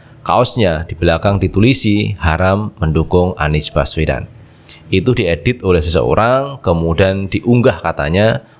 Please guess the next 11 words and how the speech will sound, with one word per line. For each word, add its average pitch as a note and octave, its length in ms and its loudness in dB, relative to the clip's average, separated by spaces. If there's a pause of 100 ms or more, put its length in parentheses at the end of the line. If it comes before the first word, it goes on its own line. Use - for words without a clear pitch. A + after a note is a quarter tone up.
(140)
oleh D#2+ 240 4
pihak F2 480 0 (560)
Ruhut G2 560 2
Sitompul. D2+ 720 0
Dan D#2+ 160 0
inilah A2 320 2
yang F#2 160 0
akhirnya F#2 320 0
menimbulkan E2 720 0
polemik, A#2 400 2
teman-teman, D2+ 560 -2